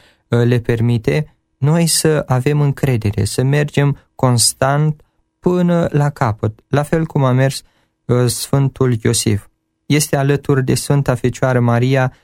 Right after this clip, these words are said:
în momentele poate cele mai dificile și o însoțește, îi este alături.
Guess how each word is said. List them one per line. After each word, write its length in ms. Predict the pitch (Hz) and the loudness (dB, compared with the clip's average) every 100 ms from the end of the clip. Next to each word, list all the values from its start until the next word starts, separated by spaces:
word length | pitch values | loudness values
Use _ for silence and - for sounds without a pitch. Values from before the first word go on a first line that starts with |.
| _ - | _ -2
în 100 | 139 | 2
momentele 540 | 143 143 147 143 139 | 2 2 2 0 -2
poate 280 | 135 135 135 | -2 -2 -4
cele 260 | - 143 | -2 -2
mai 180 | 139 135 | 0 0
dificile 680 | 127 123 131 - 117 107 - _ _ _ | 0 -2 -2 -2 -2 -2 -8 _ _ _
și 240 | - - | -10 -2
o 100 | 131 | 0
însoțește, 920 | 135 131 - 135 143 120 - 107 104 - | 2 0 0 0 0 0 -2 -6 -8 -2
îi 260 | 131 135 127 | 0 0 0
este 320 | 135 135 - | 0 0 0
alături. 600 | 127 127 135 117 107 104 | 0 0 0 -2 -4 -6